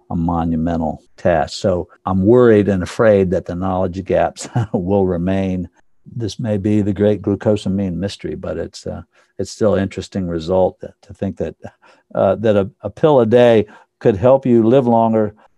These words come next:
and has the same strength a-, as exercise. <laughs> And, uh, I made a joke. I said, "Well, you know, if it was five o'clock one day and you were kinda running late and you wanted to get home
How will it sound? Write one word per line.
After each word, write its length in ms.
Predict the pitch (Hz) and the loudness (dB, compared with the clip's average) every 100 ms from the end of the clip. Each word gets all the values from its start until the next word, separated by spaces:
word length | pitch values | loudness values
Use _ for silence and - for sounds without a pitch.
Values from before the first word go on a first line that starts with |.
| - | -6
and 120 | 123 | -6
has 380 | 107 139 139 113 | -2 0 0 -2
the 100 | 113 | -6
same 640 | - 147 147 156 139 113 - | -4 -4 -2 -2 -2 -4 -8
strength 720 | - - 139 151 127 90 - _ - | -20 -8 -2 0 0 -4 -16 _ -10
a-, 140 | 113 | -6
as 240 | 110 113 | -6 -6
exercise. 880 | 101 127 - 107 - 101 85 90 - _ _ - - | -4 -6 -6 -12 -8 -6 -4 -6 -10 _ _ -18 -12
<laughs> 60 | 110 - - - | -12 -12 -18 -6
And, 340 | 113 104 101 | -2 -2 -2
uh, 240 | 101 95 90 | 0 0 -2
I 120 | 110 | -2
made 220 | 113 127 | 0 0
a 60 | 107 | 0
joke. 360 | 95 120 107 | 0 0 0
I 100 | 101 | -2
said, 240 | 98 117 101 | -4 -4 -4
"Well, 100 | 113 | -4
you 60 | |
know, 80 | 107 | -4
if 100 | 98 | -6
it 60 | _ | _
was 160 | 104 | -16
five 260 | - 117 120 | -4 -2 -2
o'clock 440 | 110 120 120 120 | -4 -2 0 -2
one 200 | 113 110 | -6 -6
day 360 | 104 110 110 110 | -2 0 0 -2
and 120 | 101 | -4
you 100 | 98 | -6
were 100 | 95 | -8
kinda 240 | 98 107 98 | -6 -6 -6
running 260 | 104 101 | -6 -6
late 320 | 95 101 104 107 | -4 -4 -4 -8
and 140 | 98 | -14
you 80 | 95 | -12
wanted 200 | 101 98 | -12 -12
to 60 | |
get 160 | 92 95 | -10 -8
home 380 | 107 104 104 | -8 -8 -8